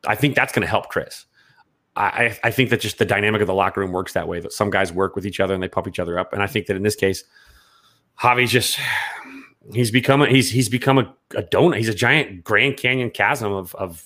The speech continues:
of lost offensive possibilities. The Cubs can't string together long innings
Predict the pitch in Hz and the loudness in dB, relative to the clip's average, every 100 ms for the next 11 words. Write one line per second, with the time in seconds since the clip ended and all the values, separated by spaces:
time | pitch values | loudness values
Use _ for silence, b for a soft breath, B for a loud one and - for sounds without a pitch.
0 | _ 104 87 90 92 135 101 113 - 110 | _ -6 -6 0 2 2 2 0 0 -4
1 | 101 - 107 - 104 127 127 98 b b | -4 -6 -6 -4 -4 -2 -2 -8 b b
2 | b - 143 151 - 143 139 - 131 127 | b 0 2 2 2 0 0 2 4 4
3 | 104 135 151 113 127 120 117 175 120 | 4 2 4 4 4 4 2 0 -2